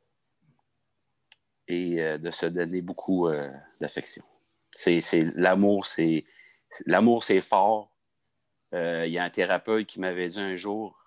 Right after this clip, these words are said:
qui m'avait vraiment frappé et qui m'avait, et qui m'aide encore dans mon quotidien, c'est qu'il m'avait dit, « Simon, tout ce que tu fais,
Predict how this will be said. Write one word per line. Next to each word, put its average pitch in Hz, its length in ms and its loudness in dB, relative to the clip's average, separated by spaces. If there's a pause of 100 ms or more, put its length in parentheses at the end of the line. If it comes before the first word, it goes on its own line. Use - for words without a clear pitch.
(500)
qui - 180 -14
m'avait 85 340 -4
vraiment 92 580 -2 (100)
frappé - 640 -4
et 95 60 -12
qui - 160 -8
m'avait, 85 540 -2 (280)
et 92 80 -2
qui - 160 -2
m'aide 98 280 4
encore 92 680 0 (300)
dans 90 160 -10
mon 90 180 -10
quotidien, 90 640 -6
c'est - 160 -20
qu'il 90 100 -2
m'avait 85 280 4
dit, « 95 320 -4 (640)
Simon, 98 580 2
tout 127 140 -4
ce - 100 -8
que - 80 -2
tu - 220 -4
fais, 113 300 -2